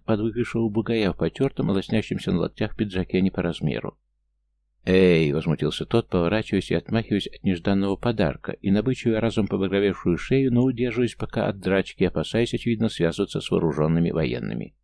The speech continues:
«Аккуратней!» Не удержавшись, бугай отталкивает жопастого поручика и демонстративно хрустит массивными кулачищами, сопя перебитым носом. «Ох, как же ему хочется вмазать наглецу!» Но жёлтая кобура, из которой торчит массивная рукоять огромного револьвера,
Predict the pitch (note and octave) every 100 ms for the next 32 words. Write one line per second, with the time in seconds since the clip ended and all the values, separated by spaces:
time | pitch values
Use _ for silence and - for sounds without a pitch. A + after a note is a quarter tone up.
0 | _ E2+ F#2 G#2+ G2 D2 - - _ _
1 | _ _ _ _ _ F#2+ F#2+ G2 F2 A#2
2 | A#2+ A2+ F#2 F#2+ G#2+ A2 G#2 - A2+ -
3 | G#2 F2 F#2+ G#2 G2 - F#2+ - G2 D#2
4 | - - - - F#2+ G#2 - - C3+ B2
5 | A#2 G#2+ A2+ - G2+ - G#2 F#2 F2 -
6 | D#2 - A#2+ - A#2 - E2 - F#2+ -
7 | D2+ C#2+ D2+ C#2 B1 G1+ - G1+ - _
8 | _ _ _ _ E2+ - C#3+ C#3 C3+ C#3+
9 | C#3 - - - B2 B2+ A#2+ A#2+ B2+ B2
10 | A#2+ - - - _ _ _ _ _ G2
11 | G2+ F#2 F2 E2+ D#2 E2 A#2 D3 - -
12 | F2+ E2+ - E2+ - - F2+ - F#2 F2
13 | E2 - E2+ - F#2 E2+ E2+ E2+ E2+ F2
14 | E2+ F2 D2+ - -